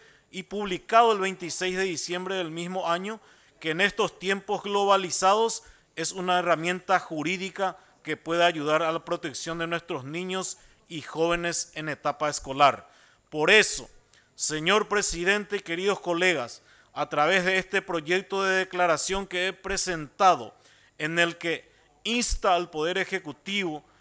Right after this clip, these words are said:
Ministerio de Educación y Ciencias, a gestionar el cumplimiento de lo establecido en la ley número sesenta y cuatro sesenta y tres, que regula el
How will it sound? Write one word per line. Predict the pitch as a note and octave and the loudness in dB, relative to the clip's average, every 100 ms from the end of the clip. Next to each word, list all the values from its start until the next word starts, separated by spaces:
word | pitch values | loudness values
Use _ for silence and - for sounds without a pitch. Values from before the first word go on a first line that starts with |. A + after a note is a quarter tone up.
| _ | _
Ministerio | - C#3+ D#3 C3 - F3+ G3 F#3+ | -10 -6 -6 -6 -4 0 2 2
de | |
Educación | F#3+ F#3 D#3 - F3+ F#3+ | 0 -2 -4 -2 -4 -4
y | E3+ | -8
Ciencias, | D3 - G3 G3 F3 D#3 C#3+ - _ _ - | -4 -4 -2 -4 -4 -6 -10 -14 _ _ -4
a | D3 | -2
gestionar | - A3+ A#3+ - G#3 F3 F3 D#3 A2 - _ _ | 2 4 4 2 -2 4 6 6 2 -18 _ _
el | - D3+ | -10 -6
cumplimiento | E3+ F3+ F3 D3+ E3 G#3 G#3 G#3 | -4 -6 -4 -4 0 0 0 -2
de | G3+ | 0
lo | G3+ | -2
establecido | F#3+ - F#3+ E3+ C3+ F#3 G3 G3 | -2 2 2 2 -2 -2 -2 0
en | F#3 | 2
la | D#3+ | 0
ley | D#3 F#3 | 0 -2
número | F3 F#3 F#3+ F#3 | -2 -4 -2 -4
sesenta | - F#3 F#3+ F3+ F3 | -4 -6 -6 -6 -6
y | |
cuatro | C#3+ F3+ F3+ G3+ | -4 -2 -2 -6
sesenta | F3+ E3+ F#3+ F3+ | -8 -8 -6 -4
y | D3+ | -6
tres, | - F#3+ F#3+ - - - _ - | -4 -4 -4 -8 -18 -20 _ -8
que | D#3+ F3 | -4 0
regula | E3+ D#3 G3+ A#3 A3 | 2 0 0 2 4
el | G3 | 2